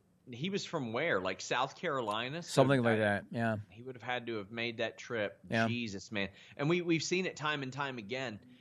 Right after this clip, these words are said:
Speaker 1: And, you know, I, I respect Shane Helms and what he says where he was, I had posted, "Hey, don't follow these people at the airport either." He's like, "Ah, it didn't bother me." All due respect to Shane. He's also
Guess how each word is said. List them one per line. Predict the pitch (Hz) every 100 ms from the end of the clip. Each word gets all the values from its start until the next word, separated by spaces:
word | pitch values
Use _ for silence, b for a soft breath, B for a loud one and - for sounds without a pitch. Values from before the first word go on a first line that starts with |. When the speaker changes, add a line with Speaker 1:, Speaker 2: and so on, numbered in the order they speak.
| B -
Speaker 1:
And, | 147
you | 151
know, | 147
I, | 139 143 160 127
I | 147
respect | 143 131 - 120 117
Shane | - 123 113
Helms | 110 107 104 101
and | 107
what | 101
he | 107 101
says | - 98 95
where | 98 95
he | 101
was, | 95 82 - 101 87 87
I | 110
had | 104
posted, | 98 107 101 98
"Hey, | 117 110
don't | 107 101
follow | 110 107 101
these | 101
people | 117 95 87
at |
the | 95
airport | 117 120 95 92
either." | 123 113 85 - b b b b -
He's | 120
like, | 123 180
"Ah, | 262
it | 214
didn't | 190
bother | 143 143 135
me." | 123 135 107 -
All | 151
due | 170 151
respect | 127 - 113 -
to |
Shane. | - 123 98 85 85 _ -
He's | 147 127
also | 165 175 - 135 104 92